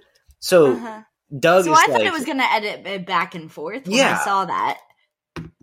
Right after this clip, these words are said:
Speaker 1: Yeah, so that's what I was expecting, too.
Speaker 2: So, like, good fake out.
Speaker 1: Yeah, but it's also, it's weird because that means, you know, they had to, like, record those first segments just in their own room. So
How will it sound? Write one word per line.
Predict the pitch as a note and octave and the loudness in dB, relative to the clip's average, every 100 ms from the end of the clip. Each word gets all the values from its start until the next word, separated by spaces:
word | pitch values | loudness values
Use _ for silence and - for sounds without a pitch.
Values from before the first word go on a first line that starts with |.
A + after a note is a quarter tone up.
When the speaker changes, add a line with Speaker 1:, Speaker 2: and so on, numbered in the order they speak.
| - | -12
Speaker 1:
Yeah, | C#3+ E3+ - | 0 0 0
so | - | -2
that's | D#3 F3 G#3+ | -2 -2 -4
what | - | -4
I | A#2+ D#3+ | -2 0
was | C3 | -2
expecting, | A#2+ - G#2 - F2 | -8 -6 -6 -6 -12
too. | - - G3+ A2+ | -12 -12 -8 -4
Speaker 2:
So, | - D4+ | -2 0
like, | D4+ G#3+ | 0 -2
good | C4 E4+ | -4 -4
fake | - A3+ A#3+ | -8 -10 -8
out. | - - - _ _ _ _ | -10 -12 -16 _ _ _ _
Speaker 1:
Yeah, | - F#3+ - | -2 -2 0
but | F3 | 0
it's | G3+ F3+ | 0 2
also, | A3+ - | -2 0
it's | D#3 C3 | -4 -4
weird | C3+ A#3 F3 | -4 0 0
because | C#3 C3+ | -2 -4
that | F3+ F#3 | -2 0
means, | G#3 | -2
you | B2 D#3 | -2 0
know, | C#3 | 2
they | B2+ | 0
had | C#3+ D3 | 0 -2
to, | D#3+ | 0
like, | B2+ | -2
record | A#2+ A2+ C3+ C3 B2 | -2 -2 0 0 2
those | A2+ - | 0 -2
first | - A#2+ - | -2 -2 0
segments | G#2 A2+ A#2+ | -2 -2 -6
just | A#2 - - | -8 -12 -2
in | C3+ C3 | -2 0
their | A#2 | 0
own | A2+ G#2+ | 0 0
room. | G#2 B2 D#3+ | -4 -4 -6
So | C3 | -8